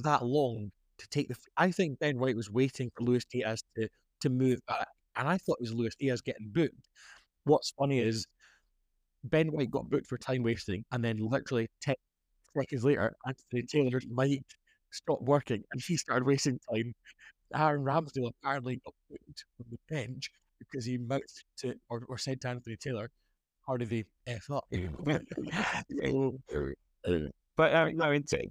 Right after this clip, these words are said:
Speaker 2: I think the Ben White hit, Anthony Taylor had warned him, I think, because of the throw-in. I think he,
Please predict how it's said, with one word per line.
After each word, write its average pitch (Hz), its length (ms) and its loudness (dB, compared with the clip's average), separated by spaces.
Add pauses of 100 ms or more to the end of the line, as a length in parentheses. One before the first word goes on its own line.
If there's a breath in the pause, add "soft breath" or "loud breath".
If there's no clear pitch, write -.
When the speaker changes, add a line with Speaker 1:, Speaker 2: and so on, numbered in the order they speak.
(120)
Speaker 2:
I - 60 -2
think 151 140 4
the 147 60 4
Ben 147 200 4
White 120 220 2
hit, - 160 0 (180)
Anthony 123 300 2
Taylor 113 240 2
had 107 100 2 (300)
warned 113 340 2
him, 92 140 0
I 85 40 -2
think, 101 220 -4
because 76 200 -6
of 95 60 -2
the 101 60 2
throw-in. 98 460 0
I - 20 -4
think 76 180 -10
he, 98 140 -2